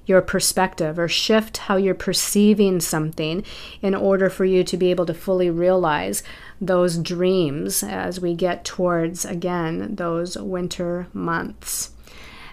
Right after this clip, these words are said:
And then they're telling me to figure out the numerology vibration as we move towards the winter months. So that would be, you know, November, December, January, February, somewhere like that. So that would be seven,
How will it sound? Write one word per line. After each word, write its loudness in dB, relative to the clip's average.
And 0
then 2
they're 2
telling 2
me 6
to -2
figure 0
out 2
the 2
numerology 0
vibration -4
as -6
we -4
move -2
towards -6
the -8
winter -6
months. -6
So -4
that -2
would -6
be, -2
you -6
know, -8
November, -2
December, -2
January, -2
February, 0
somewhere -4
like -4
that. -4
So 4
that 4
would 6
be 4
seven, 0